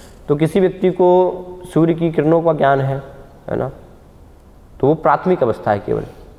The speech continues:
लेकिन उससे जब आगे वो बढ़ता है तो वो जान पाता है कि ये सूर्य की जो किरणें हैं वो कहाँ से आ रही हैं, सूर्य लोक से आ रही हैं,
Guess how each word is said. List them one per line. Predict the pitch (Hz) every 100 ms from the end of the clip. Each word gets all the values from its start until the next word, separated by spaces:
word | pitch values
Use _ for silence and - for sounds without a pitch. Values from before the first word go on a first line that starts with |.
| - - -
लेकिन | 113 135
उससे | - - 185
जब | 175 165 170
आगे | 135 151 202
वो | 208
बढ़ता | 170 156 185 165
है | 156
तो | 165
वो | 165
जान | 156 175 185
पाता | 156 156
है | 151
कि | 165 190 226 - - - - 127
ये |
सूर्य | 135 - 175
की | 180 180
जो |
किरणें | 175 165 160 185
हैं | 156 156
वो | 160
कहाँ | 160 135 165
से | 170
आ | 160
रही | 156
हैं, | 165 180
सूर्य | - 143 139
लोक | 123 123
से | -
आ | 107
रही | 104
हैं, | 120